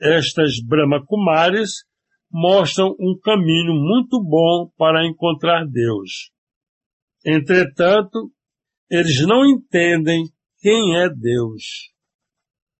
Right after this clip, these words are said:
Naquele momento, eles apenas dizem que o caminho que vocês mostram é muito bom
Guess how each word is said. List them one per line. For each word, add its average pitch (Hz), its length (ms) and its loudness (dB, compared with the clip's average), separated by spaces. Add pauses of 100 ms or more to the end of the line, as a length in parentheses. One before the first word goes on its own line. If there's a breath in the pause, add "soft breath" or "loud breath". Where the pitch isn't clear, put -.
(720)
Naquele 208 520 2
momento, 156 800 0 (640)
eles 170 320 2
apenas 208 500 2
dizem 131 920 0 (180)
que 160 120 -2
o 160 120 2
caminho 175 760 0
que 196 120 -2
vocês 147 540 0
mostram 170 580 0
é 160 120 0
muito 214 420 0
bom 131 380 0